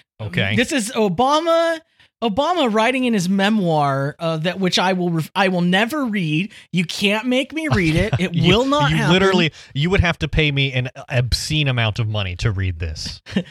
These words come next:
Speaker 2: The only thing I will ever read from it is this paragraph, which I have clipped here.
Speaker 1: Mm-hmm.
Speaker 2: Um, "Looking back, it's embarrassing to recognize the degree to which my intellectual curiosity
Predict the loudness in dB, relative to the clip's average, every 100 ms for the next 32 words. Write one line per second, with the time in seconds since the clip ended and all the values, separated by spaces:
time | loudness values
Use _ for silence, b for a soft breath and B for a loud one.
0 | B 0 2 4 2 2 0 0 0 2
1 | 2 2 0 0 0 0 0 0 0 0
2 | 0 -2 0 0 -2 -2 0 0 0 -2
3 | -4 -4 -8 -12 -8 -6 -4 -6 -10 -4
4 | -4 -4 -6 -6 -6 -12 B B B -4
5 | 0 4 4 4 2 0 -4 -8 _ -2
6 | -2 0 -2 2 2 4 2 0 2 4
7 | 4 2 0 0 2 0 0 -2 0 -2
8 | -2 -2 -2 -2 0 0 0 0 -2 0
9 | 0 0 0 -2 -6 -2 0 2 0 -2
10 | -4 -6 -6